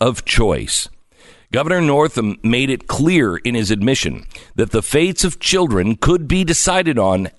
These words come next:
after the fact of their birth. This wasn't a slip-up or miscommunication. It was the mask coming off an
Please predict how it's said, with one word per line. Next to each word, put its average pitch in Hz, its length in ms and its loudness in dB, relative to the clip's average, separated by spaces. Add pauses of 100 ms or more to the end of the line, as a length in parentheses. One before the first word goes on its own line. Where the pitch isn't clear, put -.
(140)
after 107 800 -2
the 82 200 -2
fact 113 520 -2 (100)
of 120 160 -2
their 120 160 2
birth. 120 580 0 (720)
This - 160 -2
wasn't 185 320 2
a 156 60 2
slip-up 135 640 0
or 110 140 4
miscommunication. 139 1120 0 (500)
It 123 160 0
was 131 220 2
the 120 120 0
mask 120 880 0 (140)
coming 147 380 0
off 131 440 2
an 107 160 0